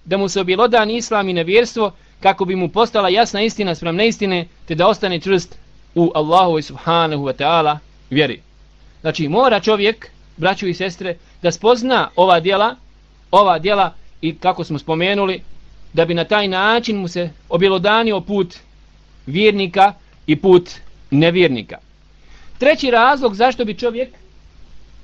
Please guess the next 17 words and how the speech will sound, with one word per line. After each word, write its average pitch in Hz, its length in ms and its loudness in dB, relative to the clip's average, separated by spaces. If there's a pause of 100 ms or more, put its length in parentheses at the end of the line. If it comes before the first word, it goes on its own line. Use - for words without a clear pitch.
(2750)
treći 226 400 0
razlog, 226 540 2
braćo 226 300 0
i 185 100 2
sestre, 220 380 0
zašto 233 340 0
bi 202 120 -4
čovjek 233 500 0 (100)
trebao 214 440 2 (920)
da 196 180 2
izučava 220 600 0
koliko 226 360 -2
toliko, 214 380 0
znači, 180 220 -4
ovu 196 120 0
tematiku, 185 520 -2 (2250)
jeste 254 480 2